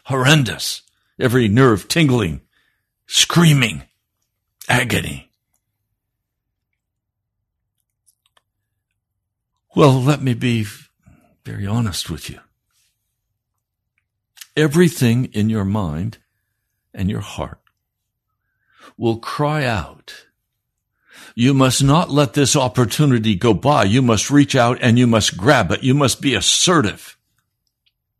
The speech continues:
You must put that person in their place.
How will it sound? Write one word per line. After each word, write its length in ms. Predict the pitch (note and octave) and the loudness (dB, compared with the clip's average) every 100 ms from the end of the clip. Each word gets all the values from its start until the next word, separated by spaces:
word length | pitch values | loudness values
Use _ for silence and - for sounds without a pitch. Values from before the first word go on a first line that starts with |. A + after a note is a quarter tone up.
| _ _ _ _ _ _ - - - | _ _ _ _ _ _ -20 -18 0
You 160 | C#3 | 4
must 300 | D3+ C#3 - | 4 2 0
put 200 | - F#3 | -2 0
that 300 | - E3 - | 2 0 0
person 420 | - C3+ - B2+ | 0 0 0 0
in 140 | A2+ A2+ | 0 0
their 120 | G2+ | -2
place. 640 | - F#3+ D3+ E2+ - - | -4 -2 -2 -4 -12 -16